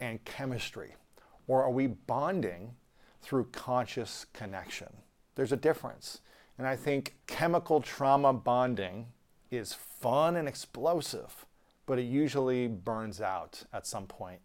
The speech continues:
and there's a lot of sadness when that happens. There's a big emotional hangover, right? You get so excited, and then those feelings fade.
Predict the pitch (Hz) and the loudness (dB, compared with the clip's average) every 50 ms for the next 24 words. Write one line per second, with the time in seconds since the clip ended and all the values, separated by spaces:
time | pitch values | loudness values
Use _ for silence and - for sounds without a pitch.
0 | _ _ _ _ - 113 113 110 104 95 110 104 107 107 98 - - - - 120 | _ _ _ _ -10 -8 -6 -6 -6 -4 -2 -2 0 0 -2 -2 -6 -6 -4 -4
1 | 101 98 90 85 87 85 - - - - - - - - 113 101 92 92 85 - | -2 -4 -4 -6 -10 -12 -12 -12 -14 -14 -18 -20 -12 -10 -8 -8 -6 -6 -6 -6
2 | - 101 98 95 - - - 95 - - - - _ - _ _ - - 123 110 | -6 -6 -8 -8 -8 -10 -16 -14 -14 -16 -16 -16 _ -20 _ _ -6 -4 -4 -2
3 | 120 113 90 - 143 135 135 139 117 - - - 143 139 139 135 139 147 170 - | -4 -4 -2 2 4 6 6 6 4 0 -4 -4 -2 0 4 6 6 6 6 4
4 | - 165 156 151 147 143 143 139 139 135 - - - - - - - - _ - | 2 0 2 4 6 6 6 4 4 0 -4 -12 -20 -20 -20 -20 -20 -20 _ -20
5 | - - _ _ _ _ _ _ _ - - - - - 139 139 131 127 101 95 | -20 -20 _ _ _ _ _ _ _ -12 -10 -8 -4 -2 0 0 2 2 0 0
6 | 82 85 - - - - - - _ _ _ - 113 120 131 135 131 - - 123 | -2 -6 -8 -12 -14 -18 -20 -20 _ _ _ -6 -2 0 0 0 -2 -2 -4 -4
7 | 113 120 135 - - - 170 170 170 156 - - 156 156 156 156 156 156 147 - | -2 -2 -2 -2 0 2 4 4 4 4 4 6 8 8 10 10 8 6 4 2
8 | 143 135 135 139 135 135 127 - - - - 175 175 170 147 127 113 - - - | -2 -2 -2 0 2 2 2 0 -2 -4 -2 0 0 2 0 0 -2 -6 -10 -8
9 | - - 127 117 113 110 98 95 85 - | -4 -2 0 0 0 -2 -4 -6 -8 -12